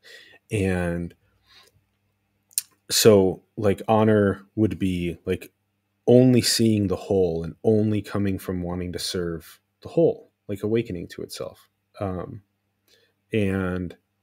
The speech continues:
um, and the word purity there is really important 'cause then you're not doing it from, again, from a place of wanting to be seen or whatnot, but you're just doing it to serve the whole.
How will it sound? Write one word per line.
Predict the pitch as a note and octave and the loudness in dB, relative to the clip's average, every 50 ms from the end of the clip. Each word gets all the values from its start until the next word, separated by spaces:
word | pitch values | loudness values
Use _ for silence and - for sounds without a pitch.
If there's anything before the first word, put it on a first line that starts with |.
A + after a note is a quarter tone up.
| _ _ _ _ _ _ _ _ _ _ _ - | _ _ _ _ _ _ _ _ _ _ _ -12
um, | - F#2+ F2+ D#2+ - - | -10 -8 -8 -8 -8 -6
and | G#2+ G#2 F#2+ | -4 -4 -2
the | F#2+ | -2
word | F2+ F#2 G2 F#2+ F2+ - - | 0 0 0 -2 -2 -4 -8
purity | - - A2+ B2 C3 B2+ A#2 F#2+ F#2 F2+ D#2+ | -6 0 4 6 6 6 6 4 2 -4 -4
there | E2+ E2+ E2 E2+ E2+ E2+ | -4 -4 -4 -4 -4 -6
is | E2 - | -6 -8
really | - F#2 F2 F2+ E2+ E2 | -8 -8 -6 -6 -6 -6
important | E2 D#2+ - - G2+ G2 F2+ - - | -8 -10 -10 -8 -8 -6 -6 -8 -12
'cause | - D#2+ E2+ | -14 -14 -12
then | F#2 F2 F2 | -10 -8 -8
you're | F2 F2 | -8 -8
not | F2 E2+ - - - | -8 -8 -8 -10 -10
doing | - E2+ E2+ E2 E2 | -10 -10 -10 -8 -10
it | D#2 - - | -10 -12 -12
from, | - - F2 E2+ D#2 D#2 D#2 D#2 _ _ - - | -14 -14 -12 -12 -12 -12 -14 -16 _ _ -16 -16
again, | E2+ - E2+ D#2 D#2 D2+ | -10 -10 -10 -10 -10 -12
from | - - - D#2+ D2+ | -14 -14 -14 -14 -14
a | - | -14
place | - _ - - D#2+ - - | -16 _ -16 -14 -14 -14 -14
of | - - _ - | -14 -16 _ -16
wanting | - - - - - | -18 -18 -18 -18 -20
to | D2+ | -20
be | - - - | -20 -18 -16
seen | - - - F#2 F#2 | -16 -16 -14 -14 -14
or | F2+ F2 | -14 -14
whatnot, | F#2 F2+ E2 - G2 F#2 D2+ D#2 - | -14 -14 -16 -16 -16 -16 -16 -16 -16
but | G2+ - - | -14 -14 -12
you're | - F2 F#2 | -12 -12 -12
just | - - G#2 G2 - - - | -6 -6 -6 -6 -6 -10 -12
doing | F#2 F2+ F2 F#2 F#2 | -10 -10 -8 -8 -10
it | - _ | -10 _
to | - - | -14 -12
serve | - - - - - _ | -12 -10 -10 -12 -16 _
the | - F#2 | -16 -4
whole. | - C3 A#2 - - _ | 2 2 2 2 0 _